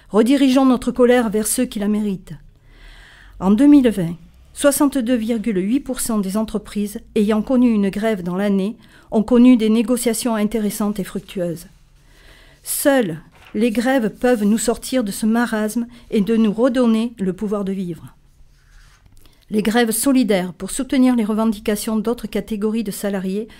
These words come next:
sont aussi un moyen de pression et d'obtention d'augmentation de salaire pour tous. Nos anciens l'avaient compris. Ils se rassemblaient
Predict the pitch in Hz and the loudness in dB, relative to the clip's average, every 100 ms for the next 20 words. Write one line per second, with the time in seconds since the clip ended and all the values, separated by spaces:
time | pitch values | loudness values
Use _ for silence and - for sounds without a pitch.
0 | - - 220 214 240 233 262 208 214 220 | -20 -6 -4 0 -2 -2 0 2 2 2
1 | 220 180 - 220 220 202 202 - 208 196 | 0 -2 -2 -4 -4 -6 -6 -4 -2 -2
2 | 233 240 226 - 220 202 202 220 233 196 | -2 -2 -2 -2 -4 -2 0 -2 -2 -6
3 | - 208 202 170 196 202 202 202 - 170 | -4 -6 -6 -6 -4 -4 -6 -8 -14 -18
4 | - 214 190 - - - - - - - | -14 -12 -12 -14 -18 -20 -20 -20 -20 -20
5 | - - - - - 226 254 226 214 269 | -20 -20 -20 -20 -4 0 2 2 0 0
6 | 247 196 196 202 220 - 175 - _ _ | 0 -2 -4 -6 -6 -8 -12 -16 _ _
7 | - _ _ _ _ _ - _ 226 226 | -20 _ _ _ _ _ -20 _ -4 0
8 | 269 277 277 240 214 185 | 0 0 0 2 2 0